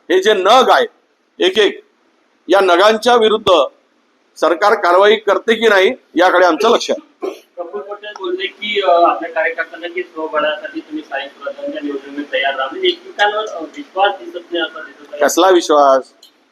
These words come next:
Speaker 1: काय राहिलाय तीन लोकांमध्ये? एकमेकाचे पायावरचं काम सुरू आहे, सगळं पॉवर सेंट्रलाइज करून सध्या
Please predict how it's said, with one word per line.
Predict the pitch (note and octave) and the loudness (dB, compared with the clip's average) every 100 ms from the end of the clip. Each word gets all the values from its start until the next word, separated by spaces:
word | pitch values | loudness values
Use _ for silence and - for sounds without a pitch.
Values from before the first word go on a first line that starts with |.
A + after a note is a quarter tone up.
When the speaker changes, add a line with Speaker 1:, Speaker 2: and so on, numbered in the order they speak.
| _ | _
Speaker 1:
काय | C#3 F3 | 2 4
राहिलाय | D#3 D#3 F3 | 4 4 4
तीन | E3+ E3+ | 2 0
लोकांमध्ये? | E3 C#3+ D3 D3 C3+ C3 B2 - - _ _ _ _ _ | 0 0 0 -2 0 -2 -4 -10 -20 _ _ _ _ _
एकमेकाचे | C#3+ E3 D#3+ D#3 E3 E3 | 2 2 4 2 4 2
पायावरचं | F3+ D3+ D#3+ _ D#3+ | 2 4 2 _ -20
काम | D#3 D#3 | -16 -16
सुरू | D3+ D3 | -14 -12
आहे, | C3+ - - - - - - - - - - - | -12 -14 -20 -20 -20 -20 -20 -20 -20 -20 -18 -2
सगळं | D3+ - D#3 | 0 0 -4
पॉवर | E3 | -10
सेंट्रलाइज | - D3+ D3+ D#3+ E3 | -10 -14 -12 -10 -4
करून | E3 D#3+ C#3 - _ _ _ _ _ _ _ _ _ _ - - - - - | 2 2 2 -2 _ _ _ _ _ _ _ _ _ _ -20 -20 -20 -20 -10
सध्या | D3+ E3 F3+ - | 0 4 4 2